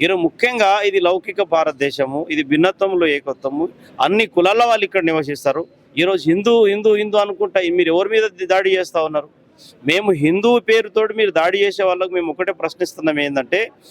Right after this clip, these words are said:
ఇక్కడున్న మైనారిటీలు హిందువులే, ఇక్కడున్న ట్రైబల్స్ హిందువులే, వాళ్ళు క్రిస్టియన్ కావచ్చు, ఏమన్నా కావచ్చు, ఇక్కడున్న ఎస్సీలు హిందువులే, ప్రతి ఒక్కరు హిందువులే.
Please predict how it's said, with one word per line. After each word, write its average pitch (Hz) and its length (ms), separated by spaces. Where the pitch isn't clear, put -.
ఇక్కడున్న 190 440
మైనారిటీలు 202 640
హిందువులే, 196 440
ఇక్కడున్న 190 680
ట్రైబల్స్ 185 520
హిందువులే, 202 380
వాళ్ళు 156 140
క్రిస్టియన్ 185 360
కావచ్చు, 190 320
ఏమన్నా 196 260
కావచ్చు, 180 340
ఇక్కడున్న 202 300
ఎస్సీలు 214 360
హిందువులే, 208 440
ప్రతి 185 240
ఒక్కరు 220 300
హిందువులే. 233 460